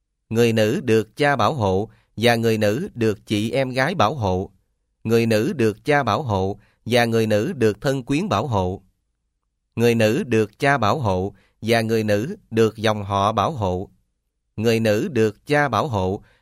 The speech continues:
và người nữ được luân lý bảo hộ. Người nữ được cha bảo hộ và người nữ có sự gìn giữ.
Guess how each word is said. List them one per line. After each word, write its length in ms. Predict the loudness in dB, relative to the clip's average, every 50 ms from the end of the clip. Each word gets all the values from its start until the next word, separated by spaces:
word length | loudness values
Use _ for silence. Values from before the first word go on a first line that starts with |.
| _ _
và 200 | 2 2 2 2
người 220 | 2 0 0 2
nữ 260 | 2 0 0 0 -2 -2
được 280 | 0 0 0 0 _
luân 260 | 0 0 0 0 0 -2
lý 220 | -2 -2 -2 -2
bảo 200 | -2 -2 -4 -2
hộ. 340 | -2 -2 -2 -2 -4 -8 _ _ _ _ _ _ _ _ _ _ _ _ _ _ _ _ _ _ _ _
Người 200 | 0 0 2 2
nữ 260 | 2 0 0 0 -2 0
được 340 | 0 0 0 0 -2 _
cha 220 | 0 0 0 2 0
bảo 180 | 0 -2 -2
hộ 340 | 0 0 0 0 0 -2 -4 -8 _ _ _ _
và 180 | 0 0 0 2
người 200 | 2 0 0 2
nữ 280 | 2 2 0 0 -2 -2
có 200 | -2 0 0 0 -2
sự 200 | -2 -4 -4 -4
gìn 300 | -4 -4 -4 -4 -4 -2
giữ. 340 | -4 -2 -2 -2 -6 -10